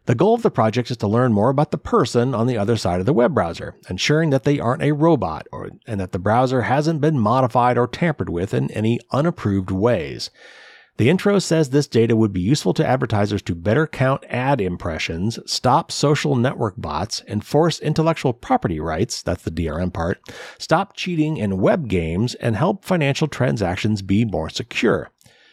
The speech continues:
Perhaps the most telling line of the explainer is that it, quote, "takes inspiration from existing native attestation signals such as Apple's App Attest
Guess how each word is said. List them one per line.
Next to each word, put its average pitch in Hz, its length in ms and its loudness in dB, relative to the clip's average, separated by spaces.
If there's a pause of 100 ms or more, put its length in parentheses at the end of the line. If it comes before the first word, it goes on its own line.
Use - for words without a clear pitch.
(420)
Perhaps 196 260 0
the - 80 -8
most 170 260 -2
telling 226 320 2
line 147 340 2
of 131 120 2
the 123 120 4
explainer 120 560 0
is 90 220 0
that 95 180 2
it, 92 220 -2
quote, 156 340 2 (120)
"takes - 280 0
inspiration 143 680 2
from 104 180 0
existing 135 500 0
native 113 380 2
attestation 107 840 0
signals 95 560 -2
such 117 200 2
as 104 260 2
Apple's 147 420 2 (100)
App - 340 -2
Attest - 640 -2